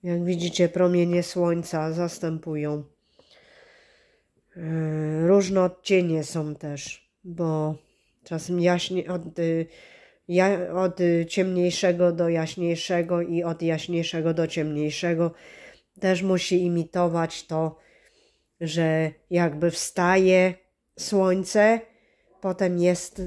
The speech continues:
na samej górze i jest troszkę niżej i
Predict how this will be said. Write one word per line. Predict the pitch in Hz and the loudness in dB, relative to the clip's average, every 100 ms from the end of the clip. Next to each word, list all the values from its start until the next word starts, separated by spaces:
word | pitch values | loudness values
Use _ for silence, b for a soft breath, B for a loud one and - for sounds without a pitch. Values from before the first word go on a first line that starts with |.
| 170 | -4
na | 175 196 | 0 0
samej | 190 214 208 196 | 0 2 2 4
górze | 202 202 185 190 196 226 - b b b b b b b b _ 220 | 4 4 4 4 4 2 -2 b b b b b b b b _ -4
i | 233 247 240 - | 2 2 0 -8
jest | - 185 202 202 - - | -2 2 2 2 -10 -2
troszkę | 202 196 - 185 | 0 0 0 0
niżej | 185 180 170 190 190 214 233 - _ _ - | 2 0 2 2 4 4 2 -2 _ _ -4
i | 233 214 214 | -2 -2 -4